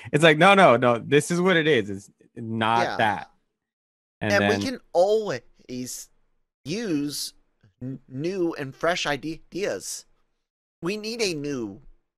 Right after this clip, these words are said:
Speaker 2: s-, science fiction world. Avatar's not it. Sorry, gu-, guys. Fuck James Cameron's bu-, bullshit. Uh, Fern Gully meets, uh, uh,
Speaker 1: You mean Cowboys versus Indians?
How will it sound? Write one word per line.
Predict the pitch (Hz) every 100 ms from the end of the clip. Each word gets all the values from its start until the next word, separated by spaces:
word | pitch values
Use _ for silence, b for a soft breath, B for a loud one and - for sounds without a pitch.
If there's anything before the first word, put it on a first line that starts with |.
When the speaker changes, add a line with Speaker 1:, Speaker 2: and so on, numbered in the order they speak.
| _ -
Speaker 2:
s-, | - -
science | - 160 156 135 -
fiction | 139 - 110 98 - _ _ _ _ _ _ - -
world. | 123 135 113 92 - _ _ _ _ -
Avatar's | 156 208 196 170 151 143
not | 143 165
it. | 156 -
Sorry, | 127 175
gu-, | 131 107
guys. | 113 110 117 - _
Fuck | _ - 180 180 -
James | 110 104
Cameron's | - 101 101 98
bu-, | 123 - _
bullshit. | - 117 110 - _ - - - - 131 117 - _ 107
Uh, | 139 117
Fern | 107 - 135 123
Gully | 123 120 113
meets, | 113 117 - - - _
uh, | 127 117 101 101 - -
uh, | 110 101
Speaker 1:
You | 120
mean | 117 110
Cowboys | 135 123 123 117
versus | 120 110 104
Indians? | 107 117 127 143